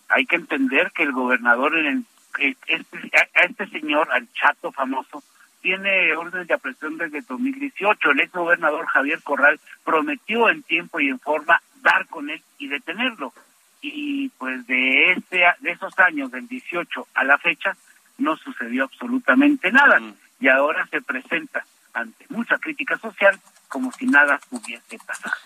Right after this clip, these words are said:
Speaker 2: Y le
Speaker 1: Así
Speaker 2: reclim-,
Speaker 1: que
Speaker 2: le
Speaker 1: es
Speaker 2: recrimó,
Speaker 1: una
Speaker 2: le recriminó la prensa y los presentes ahí, ¿verdad?
Speaker 1: Sí, sí, claro, claro, y hubo, hubo hasta rechifas, pero de ahí,
Speaker 2: Sí.
Speaker 1: como dicen, en este país no pasa nada.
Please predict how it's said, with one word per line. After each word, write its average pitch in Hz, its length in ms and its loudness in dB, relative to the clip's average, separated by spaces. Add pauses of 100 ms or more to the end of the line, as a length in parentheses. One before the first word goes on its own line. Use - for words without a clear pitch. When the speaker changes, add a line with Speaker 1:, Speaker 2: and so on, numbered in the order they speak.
(100)
Speaker 2:
Y 117 100 -4
le 123 120 2
Speaker 1:
Así 151 100 4
Speaker 2:
reclim-, 127 220 2
Speaker 1:
que - 80 4
Speaker 2:
le 135 140 4
Speaker 1:
es 123 60 4
Speaker 2:
recrimó, 135 420 4
Speaker 1:
una - 160 4
Speaker 2:
le 135 160 4
recriminó 135 600 4
la 180 180 4
prensa 190 580 4
y 151 120 6
los 131 220 2
presentes 160 680 0
ahí, 110 160 0
¿verdad? 104 380 -2 (280)
Speaker 1:
Sí, 302 160 -2 (300)
sí, 254 100 4
claro, 220 320 2
claro, 202 320 2
y 143 80 -4
hubo, 208 240 -2
hubo 202 200 -4
hasta 170 200 0
rechifas, 170 540 -8
pero 139 220 -6
de 139 100 -2
ahí, 151 100 0
Speaker 2:
Sí. 202 160 -6
Speaker 1:
como 156 240 -8
dicen, 175 340 -6 (400)
en 135 160 -4
este 165 240 -6
país 147 260 0
no 147 140 -4
pasa - 280 -2
nada. - 280 -12